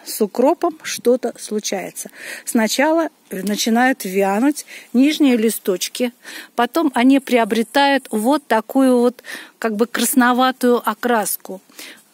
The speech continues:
Вообще, это первый признак на любом растении, будь у вас, а, томаты, будь у вас огурцы, которые увядают, это появление какого-то красноватого оттенка.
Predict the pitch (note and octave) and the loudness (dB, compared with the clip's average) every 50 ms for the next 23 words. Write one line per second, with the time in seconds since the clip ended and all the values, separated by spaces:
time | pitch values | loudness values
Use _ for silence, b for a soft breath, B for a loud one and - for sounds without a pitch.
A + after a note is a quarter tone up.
0 | _ - G#3 G#3+ - - - C#4+ C4+ - - _ _ _ _ _ _ _ - A#3 | _ -6 -6 -4 -2 0 0 0 0 -2 -6 _ _ _ _ _ _ _ -4 -4
1 | B3 _ B3+ A3 _ _ - C#4 C#4+ B3+ A#3+ G#3 A3+ G3+ _ - C4+ D#4 E4+ D4+ | -2 _ -2 -2 _ _ 2 4 4 4 2 0 0 -2 _ 0 2 2 4 2
2 | B3 G#3 F#3 - _ - - G3+ G#3 A3 A3+ A#3 B3+ C4 B3 A3 A3 A#3 A3 G3+ | 2 0 -2 -4 _ -12 -6 -4 -2 0 0 2 0 0 0 0 2 2 2 2
3 | F#3 E3+ D#3 _ _ - - - F#3 F#3+ F#3 - - - C4+ C#4+ B3 A#3+ G#3 F#3 | 2 -2 -8 _ _ -20 -10 -6 -6 -4 -4 -6 -2 0 2 4 4 2 0 0
4 | F3+ G#3 G3+ - A3 G3 G3+ G#3 G#3 F#3 - - - B B B B B B B | -4 -6 -2 -2 -2 0 0 0 0 -2 -4 -10 -12 B B B B B B B
5 | B B B - G#3+ F#3+ F#3+ - G#3 G#3 G3+ F#3+ G3+ A3+ B3 A#3+ - A3 G#3 F#3 | B B B -6 -6 -6 -2 -2 -2 0 2 2 2 2 2 0 0 -2 -2 -2
6 | G#3 A3 - - G3+ G3 G#3 G#3+ G#3+ G3 - G3+ F#3 - G3+ G3+ - - - C4 | -4 -4 -4 -6 -4 -2 0 0 0 0 -4 -6 -8 -8 -10 -8 -8 -4 -4 -2
7 | - - A3 - - A#3+ A3+ A3 G#3+ A3 A3 G#3+ G#3 F#3+ G#3+ G#3+ G#3+ G#3 G#3 G#3 | -2 -2 -4 -2 0 0 2 2 2 0 0 -2 -2 -2 -2 0 0 0 -2 -4
8 | - _ - G3+ _ - G3+ _ - A3 G#3+ G3 G3+ C4+ D4+ D4 D4+ C4+ B3 _ | -8 _ -12 -8 _ -8 -6 _ 0 0 0 2 2 2 4 6 4 4 4 _
9 | - F#3 _ - G#3+ A3 A3 - _ A#3 _ - - F3+ - - G3 F3 F3 G3 | -8 -12 _ -2 0 0 0 -2 _ -14 _ -10 -8 -8 -6 -6 -6 -4 -2 -2
10 | A3 _ - G#3 F#3+ - - G3+ _ _ - G3+ F3+ F3+ - - | -4 _ -6 -10 -10 -12 -16 -18 _ _ -8 -8 -8 -8 -12 -16